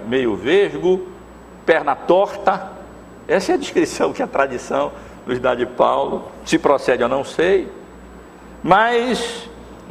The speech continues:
Lucas dispõe de tal maneira o palavreado que ele dá ênfase em Paulo. Certamente para as pessoas ali presentes, a pompa estava naquelas pessoas de autoridade.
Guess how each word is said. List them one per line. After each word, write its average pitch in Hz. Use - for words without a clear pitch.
Lucas 208
dispõe 214
de 165
tal 254
maneira 180
o -
palavreado 139
que 165
ele 165
dá 180
ênfase 254
em 185
Paulo. 101
Certamente 240
para 220
as -
pessoas 196
ali 170
presentes, 170
a 160
pompa 247
estava 226
naquelas 196
pessoas 185
de 139
autoridade. 117